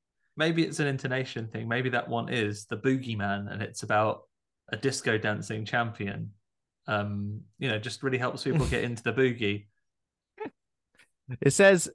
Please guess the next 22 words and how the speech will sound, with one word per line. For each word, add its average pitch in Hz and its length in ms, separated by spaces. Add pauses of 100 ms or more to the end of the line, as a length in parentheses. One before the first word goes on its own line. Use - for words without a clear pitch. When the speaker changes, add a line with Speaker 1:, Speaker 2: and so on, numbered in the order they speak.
Speaker 2:
well, 160 180
it 160 60
says 202 140
it 170 100
had 151 260
negative 147 380
reviews 131 300
from 120 120
critics, 104 500
but 117 140
it 117 80
was 170 160
a 131 60
financial 117 420
success 107 540 (360)
and 113 100
was 104 100
followed 117 240
by 101 140
two 120 260
direct-to-video 113 760
sequels. 98 340